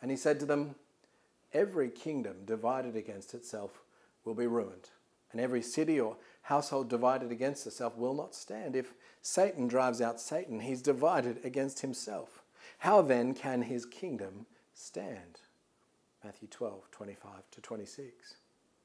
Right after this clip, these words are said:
The Pharisees accused Jesus of using demonic power to cast out demons. But Jesus uses the logic of the house divided to show the ridiculousness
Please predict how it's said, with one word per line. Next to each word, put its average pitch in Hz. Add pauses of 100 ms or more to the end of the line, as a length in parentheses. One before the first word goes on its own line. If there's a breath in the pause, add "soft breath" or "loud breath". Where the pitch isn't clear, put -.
(640 loud breath)
The -
Pharisees 220
accused 120
Jesus 135
of 113
using 120
demonic 120
power 127
to 110
cast 117
out 117
demons. 156 (480 soft breath)
But 147
Jesus 165
uses 123
the 117
logic 123
of 107
the 104
house 123
divided 123
to 117 (400 loud breath)
show 143
the 135
ridiculousness 120